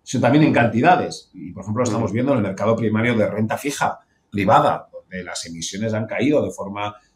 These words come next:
Speaker 1: importante y donde los planes iniciales de emitir una determinada cantidad de millones de euros, las empresas han tenido que ir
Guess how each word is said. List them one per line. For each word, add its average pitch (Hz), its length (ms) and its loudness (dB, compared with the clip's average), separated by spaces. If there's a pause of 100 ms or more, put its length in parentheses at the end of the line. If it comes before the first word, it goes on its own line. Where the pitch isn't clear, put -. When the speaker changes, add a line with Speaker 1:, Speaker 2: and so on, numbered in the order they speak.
(280)
Speaker 1:
importante 117 580 -2
y 170 40 0
donde 92 300 -2
los 85 260 -10
planes 107 380 0
iniciales 104 640 0
de 90 120 -8
emitir 110 420 -4
una 107 140 0
determinada 104 360 -2
cantidad 95 400 -6
de 202 80 0
millones 110 460 2
de 120 80 -4
euros, 127 560 -4 (180)
las 90 140 -12
empresas 92 260 -6
han 120 60 -2
tenido 131 200 -2
que 107 100 -2
ir 101 260 0